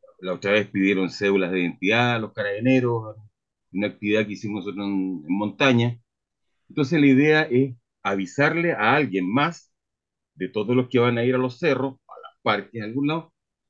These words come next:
y una vez que se acaba la actividad, pasar y decir, "Ya estamos todos los mismos, los que subimos, sin problema, bajamos". Eso es un complemento, digamos, a una actividad en terreno que hoy día hay que considerarla porque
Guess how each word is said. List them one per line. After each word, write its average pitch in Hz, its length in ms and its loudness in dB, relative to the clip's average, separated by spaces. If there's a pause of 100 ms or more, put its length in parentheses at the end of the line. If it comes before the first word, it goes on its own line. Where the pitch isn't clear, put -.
(160)
y 127 100 2
una 151 120 4
vez 175 180 4
que 170 100 -8
se 143 140 -2
acaba 165 300 2
la 170 80 2
actividad, 180 560 0
pasar 180 340 -4
y 180 40 -6
decir, 175 340 -6
"Ya 180 120 0
estamos 165 340 -6
todos 180 180 -4
los 165 140 -4 (340)
mismos, 175 520 -2
los 117 180 4
que 123 100 2
subimos, 175 540 0 (160)
sin 117 200 -2
problema, 151 380 2
bajamos". 135 400 -4 (640)
Eso 123 200 -6
es 147 60 2
un 135 120 2
complemento, 127 540 2
digamos, 113 500 -2
a 92 100 0
una 104 160 0
actividad 98 420 -2
en 87 160 -4
terreno 95 460 0
que 78 240 -12 (1900)
hoy 101 180 4
día 113 260 6
hay 107 160 2
que 98 640 2
considerarla 101 760 0
porque 87 600 -8